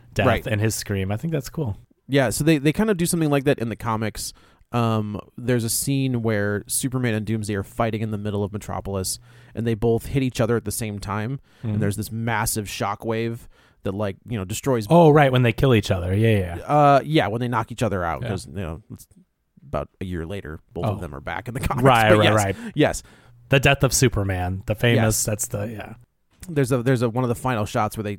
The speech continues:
Speaker 2: smash into each other and they release a shockwave that destroys parts of Metropolis
Speaker 1: Mm-hmm.
Speaker 2: because they hit each other so hard.
Speaker 1: Yeah.
Speaker 2: Uh, so, and that, and you're, and right, this is, this is the catalyst for waking up the mother boxes, uh, that are on Earth.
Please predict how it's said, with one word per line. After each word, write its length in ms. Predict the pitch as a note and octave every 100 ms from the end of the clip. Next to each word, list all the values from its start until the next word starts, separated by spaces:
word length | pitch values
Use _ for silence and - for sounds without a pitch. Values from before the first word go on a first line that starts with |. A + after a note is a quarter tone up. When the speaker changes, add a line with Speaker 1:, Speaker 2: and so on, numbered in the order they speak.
| -
Speaker 2:
smash 480 | - B2+ A2 G2+ A#2
into 160 | G#2+
each 140 | G2+ G2+
other 160 | G2+
and 100 | F#2+
they 140 | G2+ F#2+ _ -
release 320 | A#2 G2 F2
a 20 |
shockwave 540 | G2 A#2+ - - G#2 F#2+
that 120 | F#2
destroys 440 | G2 - G2+ F2
parts 240 | - G2 -
of 80 |
Metropolis 460 | F2 - - - -
Speaker 1:
Mm-hmm. 80 | G2
Speaker 2:
because 160 | D#3+
they 80 | A#2
hit 120 | E2 F#2+
each 120 | F#2+
other 140 | D2+
so 160 | - -
hard. 260 | - - -
Speaker 1:
Yeah. 180 | A2 G#2+ - - _ _ B2+
Speaker 2:
Uh, 340 | B2+ A#2 G#2 - _ _ _ _
so, 480 | - - D3+ C#3 C3
and 160 | C#3 C#3+
that, 140 | C3+
and 140 | C#3 D3
you're, 140 | D3 -
and 140 | C#3
right, 180 | C3+ E2+
this 220 | A#2+ B2+
is, 200 | C3+ A#2+
this 200 | G#2 A#2
is 60 | A#2+
the 80 | A#2+
catalyst 580 | - A#2+ A#2 G#2+ G2 -
for 160 | A#2+
waking 380 | A2+ G#2+ G#2+ A2
up 80 | F2
the 80 | G2+
mother 220 | G2 F#2+
boxes, 560 | F2 D#2 - D#2 E2 - _ _ _ _ -
uh, 220 | G#2 F#2+
that 160 | G2
are 240 | G#2 G2 F2 _ _ _ -
on 220 | A2+ G2+
Earth. 420 | E2 F2 - -